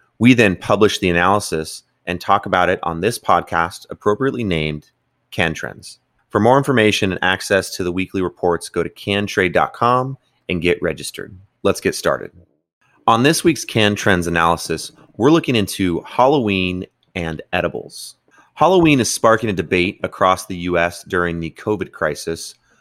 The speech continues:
focusing in on the questions, should the holiday be canceled? Is there a way to properly mask up and social distance and still trick or treat?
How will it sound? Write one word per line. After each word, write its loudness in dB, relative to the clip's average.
focusing 0
in 2
on 2
the -2
questions, -2
should -4
the -4
holiday 2
be -10
canceled? -4
Is 2
there 4
a 4
way 4
to 0
properly 0
mask -2
up 0
and -10
social -6
distance -6
and -8
still -2
trick -8
or -12
treat? -8